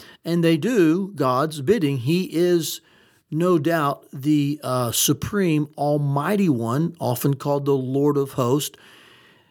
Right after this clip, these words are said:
Now, let me address a couple of things about this. This does not in any way affirm or give credence to polytheism. These are all created beings, and so they are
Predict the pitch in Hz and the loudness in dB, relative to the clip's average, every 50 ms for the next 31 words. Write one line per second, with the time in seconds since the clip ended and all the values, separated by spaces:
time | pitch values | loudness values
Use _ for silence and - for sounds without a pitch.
0 | _ _ _ 147 160 202 240 262 226 175 190 180 - 160 - 185 165 160 156 135 | _ _ _ -2 0 0 0 0 2 2 2 2 2 -2 -4 -4 0 0 0 0
1 | - 160 156 135 135 135 120 143 151 165 - - 135 127 113 - - 180 180 185 | 2 0 0 0 0 0 0 0 0 0 -2 -2 -4 -6 -2 4 4 4 4 4
2 | 185 170 143 147 160 160 160 151 143 160 190 220 208 151 131 120 120 123 135 - | 0 -2 -2 0 0 0 2 0 0 0 0 0 2 2 2 0 0 -2 -4 -4
3 | - - 127 - - - - 180 202 240 202 139 123 123 143 151 - - - 135 | -4 -6 -4 -4 -6 -6 -4 -2 0 0 2 0 0 0 -2 -2 -4 -4 -4 -2
4 | 131 131 127 123 117 - _ _ _ _ _ _ _ - 151 151 135 120 - - | 0 2 0 0 -2 -6 _ _ _ _ _ _ _ 4 4 4 4 4 -2 -4
5 | - 214 214 196 156 147 139 - 147 131 - - 143 127 127 131 139 131 - 175 | -2 0 2 2 2 0 0 -2 -4 -4 0 2 2 2 2 2 -2 -2 -4 -2
6 | 180 208 202 139 117 120 113 113 113 113 147 180 226 240 202 170 165 - - 131 | 0 2 2 2 0 -4 -6 -8 -4 -2 0 0 0 -2 -2 -2 -2 -2 -2 -2
7 | 143 147 151 151 147 151 - - - 160 143 139 147 165 185 180 165 139 123 113 | 0 0 0 0 -2 -4 -8 -6 -4 -2 0 0 0 0 0 0 0 -2 -2 -2
8 | 135 143 196 208 147 117 110 131 160 175 170 - - - _ _ _ _ _ _ | -2 0 0 0 -2 -2 -2 -2 -2 -2 -2 -4 -8 -10 _ _ _ _ _ _
9 | _ _ _ _ _ _ _ _ _ _ 139 143 143 - - 165 151 147 139 139 | _ _ _ _ _ _ _ _ _ _ -2 -2 -2 0 0 0 0 2 2 0
10 | 135 131 120 110 143 156 175 - - 143 143 143 139 139 139 - | 0 -2 -4 -2 0 2 2 0 0 -2 -2 0 0 0 -2 -4